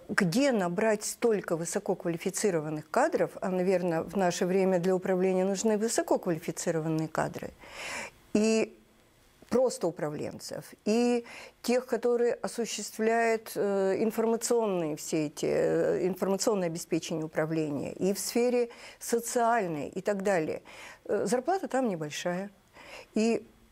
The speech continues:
предполагать, что туда поедет большое количество высококвалифицированных кадров, сложно.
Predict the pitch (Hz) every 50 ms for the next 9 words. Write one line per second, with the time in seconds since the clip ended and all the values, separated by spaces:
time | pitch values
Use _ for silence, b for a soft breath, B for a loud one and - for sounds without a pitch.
0 | _ - - 208 226 226 - 285 277 277 247 202 196 165 160 - - - 185 175
1 | - 220 196 214 208 214 226 226 214 202 180 160 160 147 - - 196 202 190 -
2 | 202 170 160 - 196 196 190 - - - 175 160 165 160 - 202 - 185 160 -
3 | 175 170 - - 190 - - 202 180 165 165 170 165 - - - 392 453 330 208
4 | 151 139 - - B B B B B B B - - - 277 269 220 180 - -
5 | 135 - -